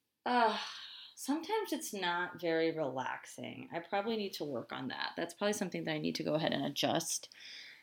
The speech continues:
But, you know, along with getting me ready for bed, I have to ensure that the kids are ready for bed. And sometimes that can be very stressful. And so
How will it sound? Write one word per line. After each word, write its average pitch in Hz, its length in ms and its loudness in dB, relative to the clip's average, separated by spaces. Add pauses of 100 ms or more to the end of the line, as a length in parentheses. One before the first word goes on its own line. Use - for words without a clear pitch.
(300)
But, 208 480 10 (760)
you 311 120 8
know, 277 200 8
along 262 300 10
with 285 100 10
getting 285 280 8
me 180 160 4
ready 185 220 8
for 185 160 2
bed, 185 260 8
I 196 80 12
have 196 180 6
to 277 100 4
ensure 277 240 8
that 277 100 6
the 302 80 2
kids 160 320 2
are 165 100 2
ready 165 220 4
for 170 140 0
bed. 165 580 4
And 180 480 0
sometimes 370 920 2 (1200)
that 208 220 6
can 247 160 6
be 247 100 10
very 214 180 8
stressful. 262 960 2 (1080)
And 226 120 4
so 202 640 6